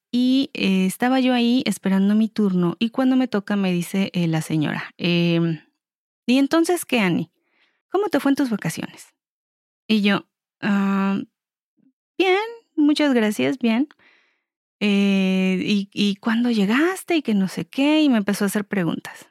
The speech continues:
Y yo volteando a ver a mi mamá así con cara de, "Hmm". Porque en días pasados había sucedido, o sea, en semanas anteriores, desde que regresé, había sucedido que, eh, eh, un señor de un taxi, el cual, eh, siempre nos atiende,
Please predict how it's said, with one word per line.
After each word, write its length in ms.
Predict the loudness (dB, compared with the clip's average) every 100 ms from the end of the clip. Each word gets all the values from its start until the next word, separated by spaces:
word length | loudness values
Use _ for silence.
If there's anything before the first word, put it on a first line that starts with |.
| _ _ _ _ _ _ _ _ _
Y 120 | 0 2
yo 120 | 2
volteando 360 | 2 2 2
a 40 | 2
ver 120 | 2
a 40 |
mi 140 | 2 2
mamá 180 | 2 0
así 140 | 0
con 120 | -2
cara 220 | 0 0 0
de, 120 | -2 -4
"Hmm". 180 | -2 -2 -4 _ _ _ _ _ _ _ _ _
Porque 280 | -2 0 2
en 80 | 4
días 220 | 2 0
pasados 560 | -4 -2 0 0 -2 -2
había 280 | 0 2
sucedido, 560 | 0 0 2 2 2 2
o 80 | 0
sea, 140 | 0
en 80 | 0
semanas 480 | 0 0 2 0 0
anteriores, 540 | -2 0 0 0 0 -2
desde 240 | -2 -2
que 100 | -2
regresé, 480 | -2 -2 -2 -2 -2
había 260 | 0 0 0
sucedido 600 | -2 -2 0 2 0 -2
que, 300 | -2 -2 -2 -2
eh, 520 | -2 0 0 -2 -4 _ _ _
eh, 240 | -4 -2 -2 0
un 180 | 0
señor 300 | 2 2 2
de 80 | 2
un 100 | 2
taxi, 380 | 0 -2 -2 -2
el 140 | -2
cual, 280 | 0 0 0 0
eh, 300 | 0 0 -2
siempre 340 | 0 0 2
nos 160 | 0 0
atiende, 520 | -2 0 2 0 -4